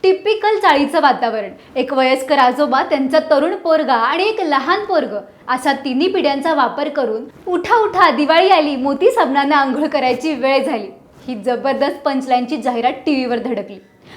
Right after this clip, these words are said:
आणि पुन्हा एकदा मोती साबणानं लोकांच्या काळजात उडी घेतली. ही जाहिरात कंपनीनं अतिशय डोक्यानं केली होती. त्या जाहिरातीमुळे मोती साबण ही आपली तिन्ही पिढ्यांची जणू एक परंपराच आहे असंच वातावरण तयार झालं. मोती साबणानं आंघोळ म्हणजेच दिवाळी सेलिब्रेशन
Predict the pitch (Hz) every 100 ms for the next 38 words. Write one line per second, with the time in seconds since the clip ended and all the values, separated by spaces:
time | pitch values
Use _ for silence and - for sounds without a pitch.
0 | - 277 285 - 277 262 320 311 233 254
1 | 277 262 262 262 247 220 220 220 262 233
2 | 214 233 240 277 277 220 208 269 269 285
3 | 269 262 214 202 180 _ _ - - 359
4 | 370 381 339 339 339 330 254 294 285 330
5 | 302 - 311 311 370 330 254 247 240 240
6 | 226 220 214 - - - 254 247 254 240
7 | 247 302 285 247 262 254 240 339 359 320
8 | 240 240 247 330 302 302 349 - 294 311
9 | 359 339 294 294 294 247 269 285 359 -
10 | 285 - 339 359 349 349 269 247 - -
11 | 294 294 370 339 285 254 240 233 233 214
12 | 214 220 196 - - - 330 330 - 427
13 | 466 359 370 359 349 311 311 349 320 277
14 | 339 240 294 269 262 269 226 214 208